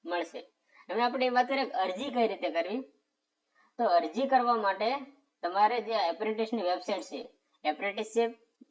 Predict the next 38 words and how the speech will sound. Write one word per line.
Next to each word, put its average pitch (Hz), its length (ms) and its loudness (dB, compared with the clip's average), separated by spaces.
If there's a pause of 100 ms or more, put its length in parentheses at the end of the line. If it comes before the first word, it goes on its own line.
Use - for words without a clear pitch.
(140)
in 185 120 -8
india 202 540 -2
dot 180 160 4
government 196 520 2
dot 202 200 -2
in 190 80 -4
ઉપર 202 320 0 (380)
સોળ 220 200 6
દસ 220 260 2
બે 196 120 0
હજાર 202 200 0
પચીસથી 214 460 -6
તમે 185 240 -6
અરજી 165 260 -4
કરો 202 340 0
છો, - 60 -14
કરી 202 160 -2
શકો 135 300 -4
છો. - 280 -14 (360)
હવે 190 160 -2
વાત 247 280 4
કરીએ 240 200 2
કે 247 100 -2
તમને 240 240 -2
સિલેક્શન 220 360 0
અને 226 200 -2
જોઈનિંગ, 165 440 0
તો 170 120 -2
તમે 202 400 -4
અરજી 170 300 2
કરવાડો, 226 440 6 (480)
પછી 165 200 -6
જે, 214 160 4
જે 196 280 0
કેન્ડિડેટ 220 420 -2
સિલેક્ટ 214 360 0
થશે 196 340 0
એમને 220 400 -2